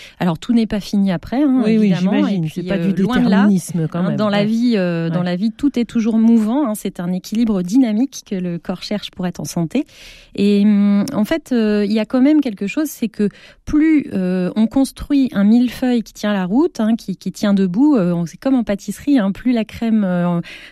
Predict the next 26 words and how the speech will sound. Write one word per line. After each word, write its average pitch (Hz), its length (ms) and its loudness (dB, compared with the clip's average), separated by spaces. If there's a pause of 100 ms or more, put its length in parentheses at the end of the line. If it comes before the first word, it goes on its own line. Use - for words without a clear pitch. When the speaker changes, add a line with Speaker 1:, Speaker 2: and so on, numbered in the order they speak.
(100)
Speaker 1:
euh, 175 400 -2
<laughs> - 20 -8
pâtissière 226 600 -2
est, 175 420 0
est 185 140 -2
bien 208 480 2
de 170 80 0
la 175 100 0
bonne 214 240 2
consistance, 220 640 -4
plus 254 300 2
les 226 140 2
tranches, 226 520 -2
euh, 190 220 0
de 180 160 0
pâte 220 300 -4
entre 190 240 -4
les 202 160 2
deux 208 260 2
sont 202 160 -4
de 180 80 -2
la 175 80 -2
bonne 185 220 2
consistance 190 680 -4
et, 165 160 -2
euh, 143 280 -4